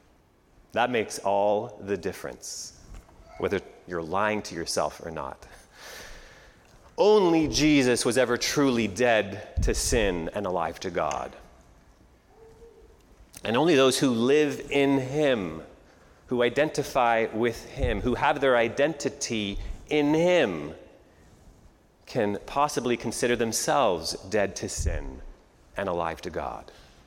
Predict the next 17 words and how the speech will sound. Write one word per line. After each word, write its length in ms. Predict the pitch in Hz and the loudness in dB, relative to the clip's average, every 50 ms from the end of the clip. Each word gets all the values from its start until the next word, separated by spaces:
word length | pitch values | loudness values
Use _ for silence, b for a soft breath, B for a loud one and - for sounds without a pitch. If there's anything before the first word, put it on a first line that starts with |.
| _ _ _ _ _ _ _ _ _ _ _ _ _ _ _ _ _ _ _ _ _ _ _ _ _ _ _ _ B B B B B B B B B B B _ _ _ _ - _ _ _ - - - B B B B B B B B B B B B B B B B B B B - - - - - - - - - - - - - - - - - - _ - | _ _ _ _ _ _ _ _ _ _ _ _ _ _ _ _ _ _ _ _ _ _ _ _ _ _ _ _ B B B B B B B B B B B _ _ _ _ -20 _ _ _ -20 -20 -20 B B B B B B B B B B B B B B B B B B B -20 -20 -20 -20 -20 -20 -20 -20 -20 -20 -20 -20 -20 -20 -20 -20 -20 -20 _ -2
Earlier 260 | 127 139 151 151 151 | 0 2 4 4 4
in 60 | 147 139 | 4 4
the 60 | 123 | 2
chapter, 300 | - - 143 131 - 131 | 2 2 2 2 2 -2
Paul 280 | - - 147 131 127 | -2 2 2 2 4
wrote, 260 | 127 127 127 127 123 127 - - - - - - - - - - - - _ - _ _ - - - - _ - - | 6 6 6 6 4 0 -6 -16 -20 -20 -20 -20 -20 -20 -20 -20 -20 -20 _ -20 _ _ -20 -20 -20 -20 _ -12 -4
"Do 100 | 101 113 | -2 2
you 160 | 147 180 196 | 2 4 4
not 260 | 190 175 170 165 135 127 | 4 6 6 6 4 4
know 580 | 127 139 156 131 92 82 85 104 135 170 123 - - - - - | 4 6 6 6 4 4 2 0 0 -2 -6 -10 -16 -18 -20 -4
that 180 | - - - - | 0 0 0 2
all 300 | 131 139 160 202 214 202 | 2 4 4 6 6 4
of 100 | 160 127 | 4 4
us 240 | 123 117 - - - | 4 2 2 0 -6
who 160 | - 147 143 | -4 -2 0
were 160 | 127 123 120 | 2 2 2
baptized 1300 | 110 - - - - 156 175 190 185 - - - 151 120 104 101 98 98 101 101 113 - - - - | 2 -2 -4 0 0 2 2 2 -2 -4 -6 0 2 4 4 6 6 4 4 2 0 -4 -6 -8 -10